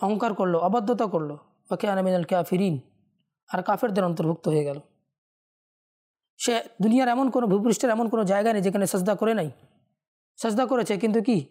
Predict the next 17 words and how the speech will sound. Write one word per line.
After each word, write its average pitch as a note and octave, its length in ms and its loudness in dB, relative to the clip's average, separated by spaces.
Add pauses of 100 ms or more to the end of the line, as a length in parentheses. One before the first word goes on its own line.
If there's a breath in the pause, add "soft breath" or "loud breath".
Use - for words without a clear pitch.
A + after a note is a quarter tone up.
(320)
মনে A3+ 180 0
অহংকার A#3+ 340 0
এনেছে, F#3 320 -2 (680)
সব C#4+ 280 -2
কিছু C4 160 4
তার A#3 140 0
বিনষ্ট G3+ 300 2
হয়ে E3 120 2
গেছে, D3+ 180 -2
তার F#3 160 -2
আমল F#3 200 0
সব G#3 240 -2
বিনষ্ট। E3 280 -4
কিয়ামতের G#3 440 -2
দিন E3 160 -4 (640)
জাহান্নামে A3 380 0
যাবে, C#3+ 180 -8